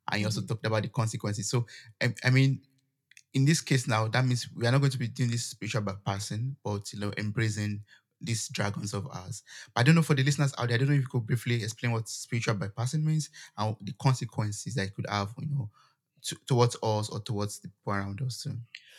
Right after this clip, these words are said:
Speaker 2: So spiritual bypassing is an umbrella term to, uh, a concept which is known in, uh, psychology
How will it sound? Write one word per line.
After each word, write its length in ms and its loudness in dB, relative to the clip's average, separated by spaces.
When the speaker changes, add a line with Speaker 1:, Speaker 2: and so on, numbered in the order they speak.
Speaker 2:
So 300 2
spiritual 580 -6
bypassing 720 -8
is 140 -6
an 100 -6
umbrella 440 -6
term 400 -6
to, 320 -8
uh, 320 -6
a 80 -8
concept 460 -6
which 160 -6
is 100 -6
known 240 -4
in, 260 -2
uh, 140 -6
psychology 640 -6